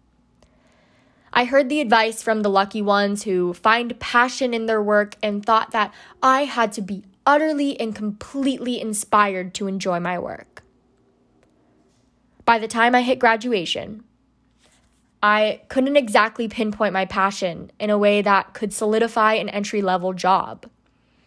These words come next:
I hit a low point, worrying that my future would never amount to anything.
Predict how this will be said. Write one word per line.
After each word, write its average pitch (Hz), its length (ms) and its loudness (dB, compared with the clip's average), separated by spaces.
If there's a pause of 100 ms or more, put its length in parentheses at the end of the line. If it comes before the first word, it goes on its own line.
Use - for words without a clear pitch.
(1080)
I 226 80 0
hit 226 160 2
a 220 80 6
low 208 220 4
point, 214 480 0 (420)
worrying 247 500 4
that 226 140 4
my 220 160 -6
future 214 400 -4
would 202 160 0
never 208 360 2
amount 190 460 -2
to - 140 -8 (160)
anything. 208 720 -6